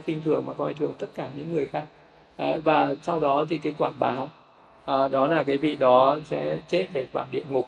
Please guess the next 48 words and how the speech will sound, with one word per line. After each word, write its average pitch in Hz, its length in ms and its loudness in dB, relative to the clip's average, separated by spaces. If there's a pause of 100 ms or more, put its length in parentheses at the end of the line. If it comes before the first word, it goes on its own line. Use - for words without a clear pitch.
rồi 135 140 -4
là 123 260 -6 (360)
cứ 170 80 -2
phải 170 160 -2
sinh 160 280 -4
vào 135 140 -2
những 127 160 -8
cái 151 120 -4
loài 143 280 -4
khổ 139 140 -2
đau 139 200 -4
như 143 140 -6
là 139 100 -6
súc 147 240 -8
sinh. 165 180 0 (400)
Và 147 80 4
đến 139 220 4
bây 175 120 2
giờ 147 220 6 (480)
được 135 180 0
tái 139 180 0
sinh 156 220 -2
là 139 80 0
một 127 180 -6
cái 147 80 -2
con 147 340 -4
cá 143 380 -2
có 139 140 2
cái 175 120 -4
màu 151 200 0
vàng 127 300 -4
rực 131 180 -2
rỡ, 151 160 4 (180)
thì 156 60 -6
cái 160 140 -4
màu 151 180 2
vàng 127 420 -4 (100)
đấy 131 220 0
là 156 160 -6
cái 147 180 -4
quả 151 160 2 (440)
của 127 200 2
cái 147 120 0
sự 165 220 -2
học 131 160 -6 (160)
giáo 135 200 -2
pháp, 160 300 -2 (460)
và 139 540 2